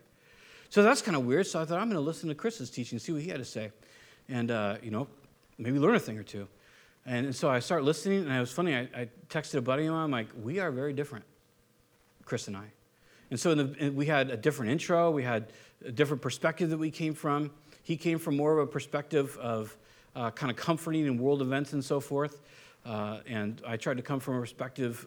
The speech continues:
more along the lines of, like, these are broken people, and we're broken people, and broken people have hope, you know, kind of a thing. And then kind of in the middle of his teaching, very similar things got said.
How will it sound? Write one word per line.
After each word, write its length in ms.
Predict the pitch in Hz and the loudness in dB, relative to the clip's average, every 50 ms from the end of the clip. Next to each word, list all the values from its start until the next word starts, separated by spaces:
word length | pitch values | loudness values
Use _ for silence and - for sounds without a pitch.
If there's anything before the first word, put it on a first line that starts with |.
| - 131 | -10 -8
more 320 | 120 123 120 123 123 127 | -6 -4 -2 0 2 2
along 240 | 127 127 127 123 120 | 2 2 0 0 -2
the 60 | 113 | -2
lines 220 | 117 117 120 123 120 | -2 -2 -2 -2 -2
of, 120 | 113 107 | -2 -2
like, 220 | 110 110 104 - | -2 -4 -6 -6
these 180 | - 117 123 123 | -6 -6 -4 -2
are 80 | 127 110 | -4 -2
broken 360 | 104 113 117 117 - 123 104 | 0 -2 -2 -2 -2 -6 -6
people, 440 | - 120 120 - 160 170 175 170 170 - - - - - _ _ - | -4 -4 -4 -2 -2 -2 -2 -4 -6 -14 -20 -20 -20 -20 _ _ -6
and 360 | 127 117 113 110 107 104 98 | -2 -2 0 -2 -2 -2 0
we're 120 | 110 123 | 0 2
broken 320 | 131 147 151 151 - 170 156 | 4 4 4 4 2 -2 0
people, 420 | - 175 170 190 208 214 202 - - | -2 -2 0 2 0 0 0 -2 -4
and 260 | 131 123 117 117 110 | -6 -4 -4 -4 -2
broken 240 | 113 135 135 - 143 | -2 -4 -4 -4 -4
people 280 | 127 151 151 139 143 127 | -4 -4 -2 -2 -2 -2
have 160 | 139 139 127 | -2 -4 0
hope, 280 | - 165 127 - - - - - - | 0 0 0 0 -4 -14 -20 -16 -12
you 80 | 120 | -10
know, 100 | 104 101 | -8 -8
kind 220 | 107 - 127 113 107 | -8 -8 -6 -6 -8
of 60 | 98 | -8
a 20 | |
thing. 240 | - 120 104 98 98 - _ _ _ _ - - - - - - - | -8 -8 -8 -8 -10 -14 _ _ _ _ -20 -20 -20 -20 -20 -12 0
And 100 | 135 135 | 4 6
then 120 | 151 165 - | 6 6 6
kind 200 | - 196 180 175 | 6 8 8 8
of 60 | 175 | 8
in 80 | 170 | 8
the 60 | 160 156 | 6 8
middle 260 | 156 165 175 185 180 | 8 8 8 8 6
of 80 | 175 | 6
his 140 | 175 175 170 | 4 2 0
teaching, 460 | - - 175 170 - - 202 208 202 202 - - - _ _ _ _ _ _ - _ _ _ - - | 0 -2 -2 -2 0 2 2 2 2 0 -4 -14 -20 _ _ _ _ _ _ -20 _ _ _ -6 0
very 280 | 127 123 139 156 165 | 4 6 8 8 6
similar 380 | - - 190 208 220 202 165 127 | 6 6 8 8 10 8 8 6
things 260 | - 147 123 117 113 | 6 2 0 0 0
got 160 | - 117 113 | -2 -4 -4
said. 300 | - - 117 107 101 98 | -4 -8 -8 -8 -8 -12